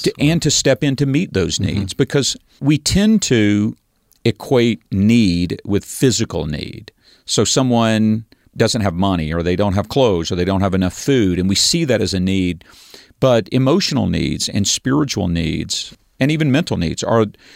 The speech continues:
Speaker 1: they too require the body of Christ to step in and to care for one another, or to minister to one another would be the language that I would use, to minister the Spirit to each other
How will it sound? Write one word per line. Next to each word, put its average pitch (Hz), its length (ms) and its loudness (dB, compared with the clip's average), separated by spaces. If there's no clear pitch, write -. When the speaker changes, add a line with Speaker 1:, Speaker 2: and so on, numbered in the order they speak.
Speaker 1:
they 160 200 4
too 127 480 2
require 95 720 -2
the 82 100 -4
body 87 340 -2
of 80 100 -8
Christ 82 480 -4
to 104 60 -6
step - 380 -2
in 82 200 -2
and 78 120 -4
to - 60 -6
care 113 440 0
for 87 340 -2
one 82 160 -2
another, 80 400 -4
or 87 120 -4
to - 120 -6
minister 95 680 2
to - 120 -8
one 87 160 -2
another 82 400 -2
would 80 100 -6
be 85 80 -4
the 92 120 -6
language 87 440 -2
that 90 100 -6
I 90 80 -2
would 87 180 -4
use, 80 380 -4
to 127 100 2
minister 113 360 2
the 123 80 2
Spirit - 520 0
to 90 140 -4
each 76 180 -6
other 85 360 -8